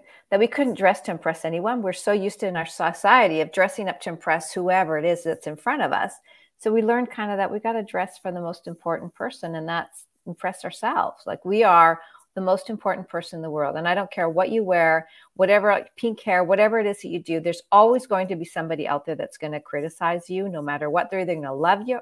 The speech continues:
or hate you. So do it for yourself first. And then if you wanna impress somebody else, but you have to impress yourselves, because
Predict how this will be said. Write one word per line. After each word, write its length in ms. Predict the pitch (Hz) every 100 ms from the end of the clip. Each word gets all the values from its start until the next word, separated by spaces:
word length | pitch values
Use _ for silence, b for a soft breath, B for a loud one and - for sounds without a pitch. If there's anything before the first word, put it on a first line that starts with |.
| -
or 120 | 156
hate 340 | 151 143 -
you. 80 | 131 - b b b
So 160 | - 175
do 300 | 156 214 285
it 120 | 294
for 100 | -
yourself 540 | 196 175 - 185 175 208 -
first. 460 | - 175 233 - _ b b b b -
And 140 | 175 175
then 280 | 190 190 185
if 160 | 175
you 80 | 175
wanna 240 | 170 175
impress 300 | 165 170 175
somebody 360 | 175 165 165 165
else, 200 | 160 156
but 100 | 170
you 180 | 151 185
have 140 | 220 202
to 60 | 170
impress 360 | 151 147 147
yourselves, 560 | - - 135 - - -
because 420 | 156 151 151 147